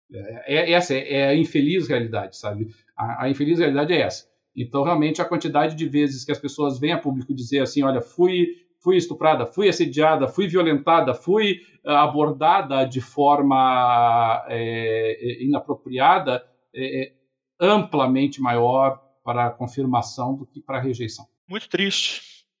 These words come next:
Speaker 2: E a única coisa que a gente pode, é, pensar, né, e desejar é que, é, essas funcionárias todas sejam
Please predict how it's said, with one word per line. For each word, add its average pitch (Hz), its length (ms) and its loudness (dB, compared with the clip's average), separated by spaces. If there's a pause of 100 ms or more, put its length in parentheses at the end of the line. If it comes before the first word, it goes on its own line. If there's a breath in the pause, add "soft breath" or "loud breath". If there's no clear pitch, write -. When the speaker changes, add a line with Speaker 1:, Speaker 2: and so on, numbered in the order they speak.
(200)
Speaker 2:
E 143 380 -2
a 143 140 2
única 151 240 -10
coisa 143 260 -4
que - 100 -6
a 139 60 -2
gente 139 540 -6 (240)
pode, 117 1040 -2
é, 92 300 -8
pensar, 113 640 -4
né, 135 440 -4 (480 loud breath)
e - 40 -20
desejar 120 580 -2
é 147 120 -4
que, 135 240 -6
é, 117 340 -2
essas - 240 -4
funcionárias 123 800 -4
todas 120 320 -6
sejam 120 420 -6